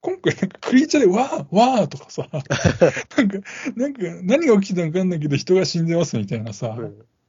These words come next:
Speaker 1: うん、そこ見てんだけど、みたいな思っちゃったなと。あとね、あれだね、あの、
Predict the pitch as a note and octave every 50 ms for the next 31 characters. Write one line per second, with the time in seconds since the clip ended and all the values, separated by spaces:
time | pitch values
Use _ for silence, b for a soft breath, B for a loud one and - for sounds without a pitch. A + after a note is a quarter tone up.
0 | _ _ - C#3+ C3+ C3+ - - - C#3 - - D4 D4+ C4+ B3 - B3 D#3 B2+
1 | - - - - C3+ D#3+ E3+ D3+ - C#3 - D3+ C#3+ - - - _ - E3 F3+
2 | E3 D#3+ D#3 C#3+ - _ D#3 _ _ _ _ _ _ _ _ _ _ _ _ _
3 | _ _ _ _ _ _ _ _ _ _ _ _ _ _ _ _ _ _ _ _
4 | _ _ _ _ _ _ _ _ _ _ _ _ _ _ _ _ _ _ _ _
5 | _ _ _ _ _ _ _ _ _ _ _ _ _ _ _ _ b b b b
6 | b b b b b _ _ _ _ _ _ _ _ _ _ - E3+ G#3 G3+ -
7 | - C#3+ A#2 A2+ A2 A2+ A2+ A2+ A2+ A#2 B2 A#2+ B2 C3 C#3 - _ - B2 A#2
8 | A#2 A2+ A#2 A2+ A2+ A2+ A2 A2+ A2+ A#2 C#3+